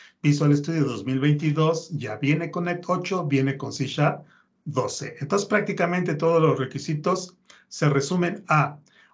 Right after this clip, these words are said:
un equipo con Windows diez o posteriores.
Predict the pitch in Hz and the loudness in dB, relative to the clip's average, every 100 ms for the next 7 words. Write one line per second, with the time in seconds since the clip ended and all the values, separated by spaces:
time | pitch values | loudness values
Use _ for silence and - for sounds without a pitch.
0 | _ - 269 277 - - 254 240 180 151 | _ 4 4 4 2 0 2 2 2 2
1 | 165 196 165 143 160 196 196 160 196 208 | 2 2 2 2 2 2 2 4 4 4
2 | 190 - - 190 160 147 120 98 - - | 2 2 0 -2 2 4 2 -4 -12 -16